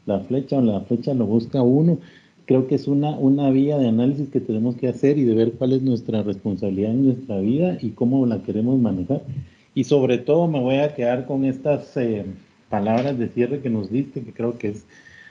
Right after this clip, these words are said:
tremendamente poderoso el tema de la fe, ¿verdad? Así que ha sido un gusto para mí tenerte en este programa y te agradezco mucho tu participación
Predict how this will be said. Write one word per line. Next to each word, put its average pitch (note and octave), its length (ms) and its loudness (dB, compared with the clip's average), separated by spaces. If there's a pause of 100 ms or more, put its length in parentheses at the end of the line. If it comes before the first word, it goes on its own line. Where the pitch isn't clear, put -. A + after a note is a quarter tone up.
(100)
tremendamente A#2+ 720 4
poderoso A2 560 -2
el G#2 100 -4
tema A2+ 320 -2
de G#2+ 80 0
la F#2+ 140 -4
fe, A2+ 160 -2
¿verdad? G#2 240 -4 (540)
Así A2 360 -4
que B2 580 4
ha C3+ 100 0
sido C3+ 220 4
un C3+ 140 4
gusto C#3+ 380 -2
para A2 260 -2
mí A#2 140 -4
tenerte C#3 380 -8
en D3 60 -4
este C3+ 180 -8
programa B2+ 540 -6
y C#3+ 60 -4
te C3 100 -8
agradezco A2+ 320 -2
mucho B2+ 300 -2
tu C3 160 -6
participación A#2 920 -2